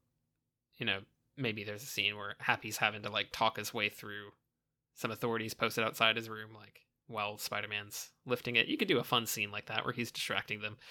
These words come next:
Um, and then, you know, you have some other way of them escaping the, the dungeon. I don't know.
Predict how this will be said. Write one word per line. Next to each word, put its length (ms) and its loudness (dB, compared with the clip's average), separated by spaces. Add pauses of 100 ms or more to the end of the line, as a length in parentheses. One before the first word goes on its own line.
(460)
Um, 480 4 (920)
and 180 6
then, 220 2
you 120 -2
know, 80 0
you 140 0
have 160 2
some 140 -4
other 120 -4
way 120 -2
of 80 -6
them 120 -6
escaping 460 -6
the, 80 -12 (280)
the 100 2
dungeon. 420 10 (1120)
I 100 12
don't 120 12
know. 180 12